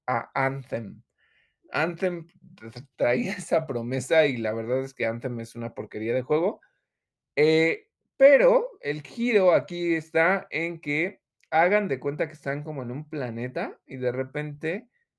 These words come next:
hay una alerta por <laughs> unos dinosaurios, hordas de dinosaurios que caen a través de portales. Entonces suena la alarma,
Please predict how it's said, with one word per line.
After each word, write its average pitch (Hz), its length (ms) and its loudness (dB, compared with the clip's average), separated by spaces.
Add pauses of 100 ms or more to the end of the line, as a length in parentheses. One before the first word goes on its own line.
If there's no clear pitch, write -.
(120)
hay 156 200 -4
una 170 220 -2
alerta 151 680 0
por 131 200 0
<laughs> - 20 -6
unos 190 500 0
dinosaurios, 156 1000 2
hordas 185 520 4
de 151 120 -4
dinosaurios 139 1000 -4 (580)
que 143 160 -6
caen 165 360 0
a 143 140 -2
través 135 280 2
de 151 80 -4
portales. 131 720 -2 (440)
Entonces 160 420 -8
suena 180 320 -2
la 135 140 0
alarma, 208 540 0